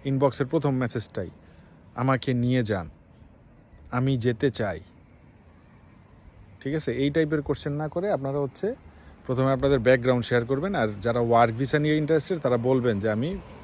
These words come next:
পোল্যান্ডে ওয়ার্ক ভিসা নিয়ে জানতে চাই", that's it,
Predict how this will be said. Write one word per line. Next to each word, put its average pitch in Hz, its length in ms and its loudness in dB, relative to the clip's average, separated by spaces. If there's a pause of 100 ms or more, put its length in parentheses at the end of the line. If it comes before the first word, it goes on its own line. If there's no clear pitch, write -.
পোল্যান্ডে 127 320 2
ওয়ার্ক 120 320 4
ভিসা 110 240 -2
নিয়ে 104 180 -2
জানতে 98 300 -4
চাই", 85 160 -10 (540)
that's 117 220 -2
it, 104 80 -2